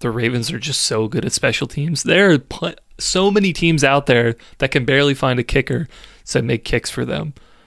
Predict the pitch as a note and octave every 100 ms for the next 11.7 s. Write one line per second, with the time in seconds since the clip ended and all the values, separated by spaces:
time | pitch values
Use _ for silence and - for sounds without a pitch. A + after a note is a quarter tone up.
0 | _ _ - A#2 - - C3+ - D#3+ -
1 | - D#3+ E3 E3+ D#3+ C#3+ A#2+ - C3+ -
2 | C3+ B2+ A#2 A#2 A2+ - A#2+ A#2 G#2 -
3 | C3+ - - - - - B2+ C3 C3+ A#2
4 | - _ _ _ - B2 A#2+ A2+ A2 -
5 | A2 - - D#2+ - - - - - -
6 | - - A#2 G#2+ B2 A#2 A#2+ G#2+ A#2+ A#2
7 | G#2+ - A2 A2+ A#2 C#3 - C#3 B2+ B2+
8 | B2 A#2+ - - - - - - - A2+
9 | A2 A2 A2 - - - - - C3+ B2
10 | A#2 C3 A2+ G#2+ - - - - C3 A2+
11 | - - - - E3 -